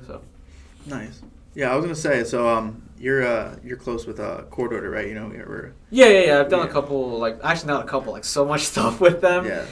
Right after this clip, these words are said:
Speaker 1: Like, it just started off with, like, them playing a show with us, and then, like, you know, I do the same thing that I do on tour when I'm home, which is, like,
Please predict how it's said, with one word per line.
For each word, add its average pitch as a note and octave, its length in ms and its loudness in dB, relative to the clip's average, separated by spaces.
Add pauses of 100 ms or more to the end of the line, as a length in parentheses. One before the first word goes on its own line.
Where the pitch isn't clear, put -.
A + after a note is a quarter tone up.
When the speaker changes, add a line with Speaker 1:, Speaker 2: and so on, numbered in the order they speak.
(360)
Speaker 1:
Like, C3+ 160 -2
it D3 80 0
just D#3 140 -4
started D#3 320 2
off D3 160 2
with, D3+ 180 -6
like, B2 220 -4
them C3 240 -4
playing C#3 200 -6
a B2+ 60 -8
show C3 180 -2
with B2 180 -4
us, B2 420 -6 (360)
and B2 140 -8
then, B2 200 -4
like, B2+ 120 -8
you C#3 80 -4
know, C3 80 -4
I C3 60 -2
do C3+ 80 -2
the B2+ 100 -6
same B2+ 260 -10
thing C3 260 -4
that A#2+ 120 -2
I A2+ 100 0
do B2 200 -4
on A2+ 140 -8
tour B2+ 260 -6
when A#2+ 140 -10
I'm A2 120 -10
home, A#2+ 400 -12
which A#2 220 -10
is, A2+ 160 -12
like, G2+ 280 -6